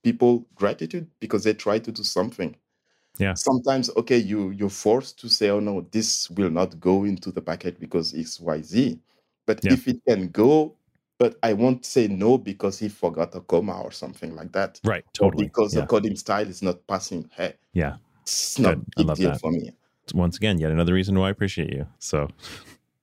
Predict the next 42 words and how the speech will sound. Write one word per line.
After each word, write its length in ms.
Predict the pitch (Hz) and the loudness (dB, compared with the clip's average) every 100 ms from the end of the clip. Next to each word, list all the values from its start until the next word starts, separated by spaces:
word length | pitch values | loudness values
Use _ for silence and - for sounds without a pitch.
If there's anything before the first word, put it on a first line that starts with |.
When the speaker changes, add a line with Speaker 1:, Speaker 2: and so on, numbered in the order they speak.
| - | -10
Speaker 2:
well, 180 | - 110 | 0 2
last 220 | 120 139 | 2 0
question, 340 | - 180 127 98 | -2 -2 0 0
'cause 80 | 95 | 2
there's 160 | 90 | 2
one 120 | 101 | 0
thing 160 | 110 110 | 2 2
you 60 | 104 | 4
didn't 140 | 107 | 2
cover 180 | 123 98 | 2 0
here. 140 | 80 | -2
If 120 | 80 - | -2 -2
people 220 | 135 160 | -2 0
want 160 | 127 127 | 0 0
to 80 | |
give 160 | 110 110 | 0 2
you 100 | 110 | 4
money, 380 | 104 113 73 80 _ _ - | 4 2 -2 -6 _ _ -4
is 80 | 90 | 2
there 80 | 92 | 2
a 60 | |
way 120 | 90 | 4
for 80 | 120 165 | 4 4
Speaker 1:
Ah. 40 | |
Speaker 2:
them 100 | 110 | 2
to 80 | 104 | 2
give 160 | 92 98 | 0 2
you 120 | 98 | 4
money? 300 | 101 87 - _ _ _ _ _ _ | 4 2 -4 _ _ _ _ _ _
Speaker 1:
Yes, 520 | 123 113 131 220 - 165 | 0 2 4 0 0 2
uh, 120 | 151 | 4
I 140 | 143 | 2
think 280 | 139 170 220 | 0 0 2
I 60 | 185 | 2
have 280 | 147 139 135 | 2 2 2
a, 300 | 135 127 - | 4 2 2
I 80 | 120 | 0
have 180 | 131 127 | -2 -8
a 40 | |
sponsorship 680 | 123 - 123 - 165 175 160 | -6 0 0 -2 -6 -6 -2
on 140 | 131 123 | 0 0
GitHub. 340 | 123 139 | 0 -2